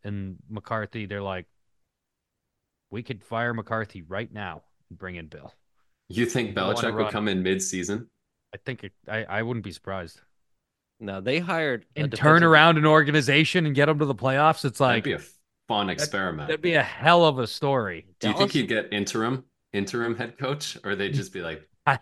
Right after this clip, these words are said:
Speaker 1: don't
Speaker 2: <laughs>
Speaker 1: they, they'd probably just give him the head coach. If it was Jerry
Speaker 2: Yeah.
Speaker 1: Jones, he'd probably just give him head coach. But I don't know. I wouldn't be surprised if he's out there, dude, and you're bad and you have a lot of talent.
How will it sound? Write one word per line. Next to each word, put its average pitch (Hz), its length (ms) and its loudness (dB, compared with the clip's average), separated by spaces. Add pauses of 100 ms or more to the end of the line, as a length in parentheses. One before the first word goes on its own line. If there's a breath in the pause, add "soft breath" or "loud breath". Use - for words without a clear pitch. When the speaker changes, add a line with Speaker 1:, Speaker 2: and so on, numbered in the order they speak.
Speaker 1:
don't 147 140 -2 (560 loud breath)
Speaker 2:
<laughs> 151 340 -6
Speaker 1:
they, 143 200 -4
they'd 139 300 -6
probably 156 300 -4
just 127 220 -16
give 151 160 -4
him 143 60 -8
the 135 80 -4
head 127 160 -6
coach. 139 260 2
If 113 80 -6
it - 40 -8
was 107 100 -8
Jerry 143 320 2
Speaker 2:
Yeah. - 0 -
Speaker 1:
Jones, 123 340 -2
he'd 113 100 -12
probably 120 220 -4
just 98 140 -16
give 127 140 -8
him 107 80 -10
head 107 160 -8
coach. 120 260 -8
But 107 160 -8 (500 soft breath)
I 156 120 2
don't 208 100 6
know. 156 120 4
I 147 100 6
wouldn't 196 220 0
be 170 120 -4
surprised 143 320 -6
if 135 120 -2
he's 214 240 0
out 180 240 4
there, 127 200 0
dude, 104 340 -8
and 104 180 -12
you're 175 140 0
bad 117 500 -4 (160)
and 117 160 -8
you 131 160 -2
have 135 160 -2
a 120 60 -8
lot 113 200 -2
of - 80 -10
talent. 110 440 -6